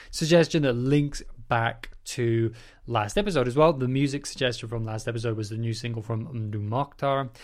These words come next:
And there is a Guitar Power episode hosted by Dweezil Zappa with Mdou Moctar. And that one I find super interesting. So if I'm gonna pick one that you start off with in Guitar Power, um, this, this one kind of really grabbed my attention. Really, every single episode I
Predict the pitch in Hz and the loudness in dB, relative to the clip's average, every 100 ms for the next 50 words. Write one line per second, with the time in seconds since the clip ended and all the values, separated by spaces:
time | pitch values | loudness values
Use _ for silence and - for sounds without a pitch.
0 | - - - - 131 127 123 123 127 - | -20 -20 -20 -4 2 2 2 0 -4 -8
1 | 131 131 139 175 165 - 143 117 - 123 | 0 0 2 6 4 4 -2 -2 0 0
2 | 117 123 120 117 113 120 117 - - 202 | 2 2 2 -2 0 2 2 -4 4 4
3 | 202 139 110 110 110 107 110 110 104 107 | 6 4 2 2 -4 -2 -2 -2 -2 -6
4 | - 113 110 110 113 - 110 117 117 143 | -8 -6 -4 -4 -6 -4 -6 -2 0 2
5 | 180 165 151 151 123 - 117 110 104 - | 2 2 -2 -2 -6 -2 -2 0 -4 -6
6 | - - - - - 190 139 139 113 101 | -10 -14 -10 -6 0 2 2 -4 -4 -6
7 | 98 120 113 127 135 165 180 - 151 147 | -8 -8 0 0 0 -2 -4 -4 -4 -2
8 | 131 127 123 117 104 - 127 117 151 117 | -2 -2 -4 -10 -10 -8 -6 -6 -4 -4
9 | 113 135 131 135 131 127 135 131 131 135 | -4 -2 -2 -2 -10 -10 -8 -8 -6 -4
10 | 131 120 - - - - 131 127 127 131 | -4 -8 -18 -20 -20 -4 0 0 0 -4
11 | 202 127 214 - - 220 233 254 202 180 | -8 -4 -4 -4 -6 -6 0 0 2 0
12 | 139 131 147 143 117 120 113 110 107 - | 0 -2 -2 -2 0 -2 -2 -6 -10 -4
13 | 135 123 95 101 151 202 180 151 139 143 | -4 -4 -10 -4 0 2 2 4 4 2
14 | 123 135 123 117 120 113 113 110 | -2 -4 -2 -2 -4 -4 -4 -6